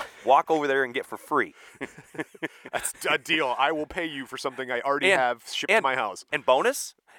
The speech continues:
Speaker 1: it's gonna wreck the earth.
Speaker 2: Oh, that, hey, that's
Speaker 1: Yeah.
Speaker 2: good. I should
Speaker 1: Hey.
Speaker 2: buy more of those
Speaker 1: Yeah.
Speaker 2: then.
Speaker 1: All right.
Speaker 2: Oh.
Speaker 1: Oh, yeah, I can wreck the earth and pay for it?
Speaker 2: <laughs>
Speaker 1: Put me down. <laughs>
Speaker 2: Let's get into some more music. That doesn't really wreck the earth. This time, I think it actually makes it better.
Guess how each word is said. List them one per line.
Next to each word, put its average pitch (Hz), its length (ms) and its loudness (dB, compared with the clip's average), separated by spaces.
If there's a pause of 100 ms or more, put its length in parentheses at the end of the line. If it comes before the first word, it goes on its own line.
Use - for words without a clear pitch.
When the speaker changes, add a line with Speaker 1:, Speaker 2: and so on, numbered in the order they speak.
Speaker 1:
it's - 140 -8
gonna 190 160 2
wreck 151 220 4
the 180 120 -2
earth. 262 300 -2 (100)
Speaker 2:
Oh, 208 160 4
that, - 220 -4
hey, 403 180 -2
that's 392 240 0
Speaker 1:
Yeah. 403 120 0
Speaker 2:
good. - 100 0
I - 100 2
should - 140 -6
Speaker 1:
Hey. 190 40 -6
Speaker 2:
buy 156 140 2
more 302 280 0
of 180 100 -14
those 220 260 -8
Speaker 1:
Yeah. 69 60 -18
Speaker 2:
then. 57 80 -18 (280)
Speaker 1:
All 190 100 -10
right. 214 180 -12 (260)
Speaker 2:
Oh. - 120 -10
Speaker 1:
Oh, 180 260 0
yeah, 185 100 2
I 185 60 0
can 110 180 -10
wreck 139 180 4
the 143 120 -6
earth 175 180 0 (120)
and 123 220 0
pay 262 200 -8
for - 260 -4
it? - 140 -6
Speaker 2:
<laughs> - 540 -10 (360)
Speaker 1:
Put 135 140 -6
me 131 80 -14
down. - 380 -14 (140)
<laughs> - 100 -16 (220)
Speaker 2:
Let's - 180 -6
get 175 200 0
into 156 180 -6
some 147 180 -10
more 151 200 -2
music. 170 460 -6
That 156 160 -2
doesn't 143 180 -8
really 135 200 -2
wreck 135 240 -2
the 117 100 -6
earth. 147 220 -2
This 214 180 0
time, 151 300 -4
I 123 80 -6
think 147 180 -12
it 139 60 -8
actually 131 260 -12
makes 143 180 -14
it - 140 -20
better. 226 380 2